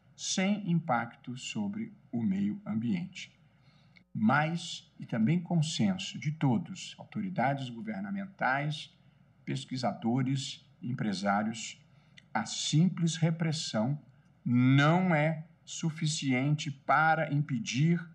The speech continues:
a destruição ambiental e o seu impacto sobre a mudança climática. É preciso criar uma economia sustentável para a preservação ambiental,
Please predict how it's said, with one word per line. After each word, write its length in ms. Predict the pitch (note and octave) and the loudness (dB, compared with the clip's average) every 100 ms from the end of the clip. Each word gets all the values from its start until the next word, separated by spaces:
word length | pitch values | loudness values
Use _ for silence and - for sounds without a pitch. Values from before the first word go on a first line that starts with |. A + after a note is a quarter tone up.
| - _ _ - | -20 _ _ -8
a 80 | A2+ | -4
destruição 840 | C3+ D#3 - C3+ C3 - C#3 C#3+ | -2 -2 -2 -2 -2 -2 0 2
ambiental 880 | C3 A#2+ G2+ - A#2 B2+ D3 - - _ _ | 2 2 0 0 2 2 2 -4 -14 _ _
e 100 | C#3 | -4
o 40 | C3+ | -4
seu 240 | - C#3+ | -2 -2
impacto 600 | C3 - A#2 C3+ - C#3+ | -2 0 0 0 -4 -10
sobre 640 | C3+ - B2+ C#3 C3+ C#3 - | -10 -4 -2 0 0 -4 -4
a 80 | A2+ | 0
mudança 440 | C3+ G#2 A#2 B2 A#2+ | 2 2 0 -2 -4
climática. 720 | - B2 G2 F#2 - - - _ - _ - _ _ | 0 2 2 0 -6 -14 -20 _ -20 _ -20 _ _
É 80 | - | -8
preciso 720 | - A#2 - - D#3+ D#3+ D3 | -6 -6 -6 -2 2 2 0
criar 680 | - A2+ F#2 G#2 B2+ C3+ - _ _ _ - | -2 -2 0 2 0 -2 -10 _ _ _ 0
uma 220 | C3 B2 | 2 4
economia 720 | A2 A#2+ A2 G2 A2 C#3+ C3 | 2 2 2 4 4 4 2
sustentável 1400 | - - F#3 - - D#3+ C3+ C3+ C3 C3 A#2 G#2+ F2+ - - _ _ - _ | -4 -4 -4 -4 -2 -2 2 4 6 4 2 -4 -4 -8 -18 _ _ -20 _
para 220 | A#2+ A2+ | 0 2
a 20 | A#2 | 2
preservação 680 | A2+ G#2+ G#2+ G2 - A#2+ A#2 | -2 -2 0 -2 -2 -4 -2
ambiental, 680 | B2 E3 D#3 B2 D3 - | 0 0 0 0 0 -4